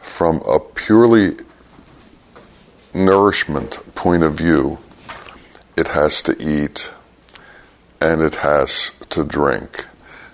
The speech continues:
It has to consume certain things from this world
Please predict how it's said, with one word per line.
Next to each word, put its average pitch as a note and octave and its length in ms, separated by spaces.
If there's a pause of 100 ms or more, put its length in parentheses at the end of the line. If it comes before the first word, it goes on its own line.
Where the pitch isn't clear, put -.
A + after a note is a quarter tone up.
(120)
It - 200
has D#2+ 300
to - 100
consume D#2+ 920 (1080)
certain E2 460
things E2 440
from G2 360
this E2+ 260
world D2 460